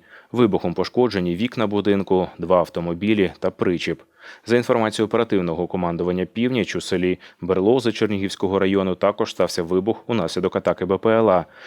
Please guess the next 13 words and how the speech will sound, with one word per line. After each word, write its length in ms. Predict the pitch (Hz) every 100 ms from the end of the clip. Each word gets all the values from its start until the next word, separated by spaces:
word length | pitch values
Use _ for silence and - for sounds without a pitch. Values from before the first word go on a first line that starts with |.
| -
Через 260 | - 151 139
це 160 | -
пошкоджена 640 | 87 90 - 117 104 95 90
господарча 680 | 76 101 - 90 87 - 95
споруда. 560 | - 123 87 78 78 - _ - -
Протягом 340 | - 95 98 98
доби 220 | 98 98
десятого 540 | 104 - 104 - 80
червня 420 | 87 107 110 104 90
російські 460 | 87 101 92 -
війська 340 | 90 90 104 101
атакували 480 | 95 - 92 98
Чернігівщину 760 | 92 - 101 98 95 - 101 98